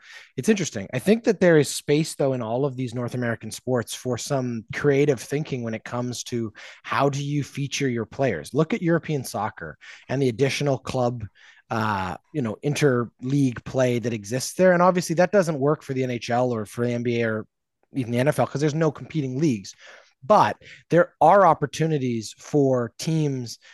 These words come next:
to be th-, formed with different players i-, for these kind of specialty tournaments, or even within your own thing where you run a playoff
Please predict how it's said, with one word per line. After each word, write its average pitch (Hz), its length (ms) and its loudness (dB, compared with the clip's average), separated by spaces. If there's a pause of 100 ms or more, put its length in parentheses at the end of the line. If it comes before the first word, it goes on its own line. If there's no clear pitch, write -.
(160)
to 160 160 2
be 127 520 2 (160)
th-, 151 140 -10 (220)
formed 147 460 4
with 127 180 -4
different 139 300 -4
players 127 600 0 (180)
i-, 147 60 0 (180)
for 151 280 4
these 147 180 0
kind 135 200 -6
of 113 60 -8
specialty 127 640 -6
tournaments, 131 560 -6
or 143 140 -2
even 143 540 2 (380)
within 151 300 2
your 139 200 2
own 185 340 4
thing 139 320 -4
where 139 80 0
you 139 160 2
run 147 220 2
a 156 40 4
playoff 127 640 -2